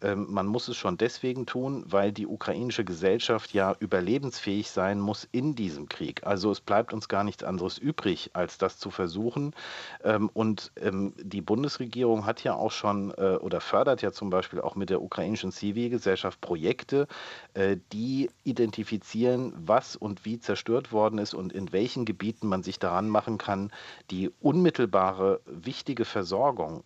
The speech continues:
äh, wieder, wiederherzustellen. Und natürlich kann man in der Westukraine auch daran denken, ähm, auch die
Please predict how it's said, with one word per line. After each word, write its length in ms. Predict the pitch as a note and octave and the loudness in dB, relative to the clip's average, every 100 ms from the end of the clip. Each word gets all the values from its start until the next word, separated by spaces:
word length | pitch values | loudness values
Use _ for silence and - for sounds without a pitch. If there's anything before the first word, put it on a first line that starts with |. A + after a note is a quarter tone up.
| - | -2
äh, 260 | F#2+ F#2+ - | 2 2 0
wieder, 440 | F#2 G2+ F#2+ - | -2 2 2 0
wiederherzustellen. 1000 | F2+ G2+ G2 F#2 A2+ - A2+ - D#2+ D#2 | -4 -4 -2 0 0 -2 -8 -6 -8 -8
Und 180 | - F2+ | -10 -6
natürlich 580 | F#2 - C3+ E3+ D#3+ - | -6 -4 2 2 2 -2
kann 160 | - | -4
man 140 | G#2+ F#2 | -2 -2
in 100 | F#2+ | 0
der 160 | F#2 | 0
Westukraine 800 | F#2 - - A#2+ - F#2+ G#2+ G#2+ - | 0 -4 -6 -6 -2 -2 0 0 0
auch 140 | F#2+ | -4
daran 380 | - F2 F2+ F2 | -2 0 0 0
denken, 460 | F#2+ A#2 - B2 B2 - - - - - | 0 0 -2 -4 -6 -10 -16 -16 -10 0
ähm, 320 | G2+ G2+ G2+ - | 2 2 0 0
auch 260 | F#2 A#2+ - - | 2 2 0 -8
die 320 | G#2 G2+ | -2 0